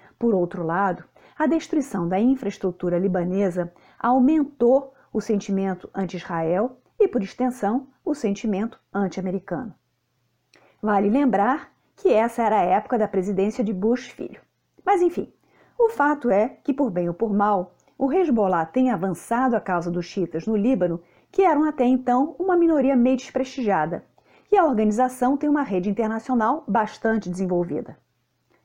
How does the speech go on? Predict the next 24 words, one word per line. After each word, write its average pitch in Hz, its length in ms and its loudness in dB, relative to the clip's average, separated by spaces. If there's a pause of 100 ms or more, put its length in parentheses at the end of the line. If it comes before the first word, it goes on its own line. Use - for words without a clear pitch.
(360)
Vocês 302 280 2
devem 185 300 4
se - 160 -6
lembrar 233 580 0
da 262 140 0
explosão 240 480 0
da 214 80 2
embaixada 240 560 0
israelense 214 720 0
em - 20 -2
Buenos 185 340 -2
Aires, 185 560 -2 (200)
em 240 100 4
mil 233 240 4
novecentos 240 380 0
e - 40 -6
noventa 220 240 0
e 226 60 2
dois. 165 420 -2 (560)
Ela 415 180 2
foi 202 180 0
atribuída 247 500 2
ao 262 80 2
Hezbollah. 240 560 0